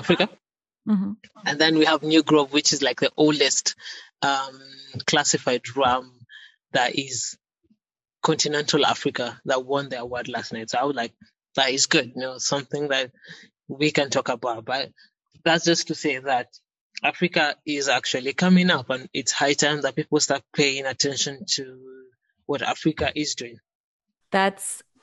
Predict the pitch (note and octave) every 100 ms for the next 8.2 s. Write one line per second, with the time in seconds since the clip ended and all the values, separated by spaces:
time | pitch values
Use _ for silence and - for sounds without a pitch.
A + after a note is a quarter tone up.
0 | - F#3 F3+ - G3 G3+ G3+ - F#3 E3+
1 | F3 F3 F3 - F3 - G3 F#3 E3 D3+
2 | D3+ D#3+ E3 E3 E3+ E3+ E3+ - - -
3 | F3 F3 E3 E3 E3 F3 F3 - F#3 E3+
4 | F3 D#3 F#3 A#3+ G3 F#3 F3+ F3 F3+ F3+
5 | - F3 E3+ E3+ E3+ - F3 E3+ E3 D#3+
6 | E3+ - - E3+ D#3+ - E3 F#3 F#3+ -
7 | - E3+ D#3+ D3 - E3+ F#3 F3 E3 D#3+
8 | D#3